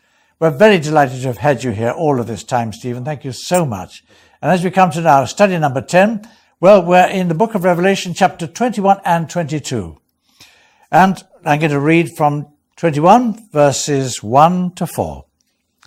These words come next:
John writes, "Then I saw a new heaven and a new earth, for the first heaven and the first earth had passed away, and there was no longer any sea. I saw the holy city, the new Jerusalem, coming down out of heaven from God,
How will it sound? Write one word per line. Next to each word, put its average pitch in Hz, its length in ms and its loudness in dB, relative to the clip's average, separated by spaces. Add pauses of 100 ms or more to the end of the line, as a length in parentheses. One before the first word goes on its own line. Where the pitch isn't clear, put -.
(680)
John 185 300 4
writes, 117 460 0 (280)
"Then 175 160 6
I 160 140 6
saw 143 360 0
a 135 80 0
new 123 300 2
heaven 104 500 -2 (220)
and 135 120 -2
a 127 80 0
new 123 280 0
earth, 104 340 -4 (380)
for 156 100 0
the 139 140 0
first 214 360 4
heaven 185 260 2
and 156 120 -4
the 143 80 0
first 190 400 2
earth 170 220 2
had 117 180 -6
passed 147 340 2
away, 107 440 -6 (340)
and 123 160 -6
there 123 80 -4
was 120 160 -8
no 147 140 -2
longer 151 320 0
any 131 280 -6
sea. 175 460 -6 (600)
I 170 160 4
saw 175 220 2
the 151 160 2
holy 156 340 0
city, 120 480 -8 (160)
the 160 100 -2
new 170 240 0
Jerusalem, 135 640 -4 (280)
coming 151 280 -2
down 170 300 4
out 170 180 2
of 147 120 -8
heaven 170 360 -4
from 104 280 -10
God, 151 380 0